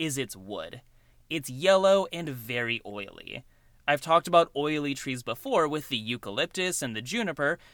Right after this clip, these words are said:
but the primary purpose of this feature is a sort of pesticide defense mechanism. The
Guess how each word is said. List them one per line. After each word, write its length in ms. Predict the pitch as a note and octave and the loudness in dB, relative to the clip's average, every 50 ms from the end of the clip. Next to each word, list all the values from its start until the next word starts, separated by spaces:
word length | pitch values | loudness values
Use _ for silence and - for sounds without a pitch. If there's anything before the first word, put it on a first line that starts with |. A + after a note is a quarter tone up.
| _ _ | _ _
but 100 | - G3 | -4 -4
the 80 | A3 G3+ | -4 -6
primary 520 | - - - A3 A3+ A3+ A#3 A#3+ A#3+ A#3 | -4 -2 -2 0 0 0 0 -2 -2 -4
purpose 440 | - - F3 E3+ D#3+ - F3 D3+ - | -4 -4 -4 -4 -2 -2 -4 -2 -2
of 200 | C#3+ B2+ B2 C3 | -2 -4 -2 -4
this 240 | F3 B3 B3 - - | -4 -4 -4 -4 -4
feature 480 | - A#2+ A#2 - - C#3 C3+ C#3+ D#3 - _ _ _ _ - | -4 -6 -6 -4 -4 -2 -2 -2 -4 -6 _ _ _ _ -4
is 120 | G#3 A3 | -2 -2
a 100 | B3 A#3 | -2 -2
sort 260 | - - A#3+ A#3+ A#3 | -2 -2 -2 0 0
of 160 | A3+ A3 - - _ | 0 -2 -2 -8 _
pesticide 800 | - - B3 A#3 - - - C#3 - - C3+ A#2 B2 B2 C3 C3+ | -10 -8 -6 -4 -4 -4 -2 -2 0 0 2 4 2 2 2 0
defense 460 | D#3+ D#3 - - E3+ E3 E3 - - | -4 -6 -4 -4 -4 -4 -4 -4 -6
mechanism. 680 | A#2+ G2 F#2 - F2+ F2+ D2+ - - - - - - B2 - _ _ _ _ _ _ _ _ | -6 -8 -8 -10 -12 -14 -12 -12 -12 -12 -12 -14 -16 -18 -20 _ _ _ _ _ _ _ _
The 160 | C#3 C#3 F3 | -8 -8 -6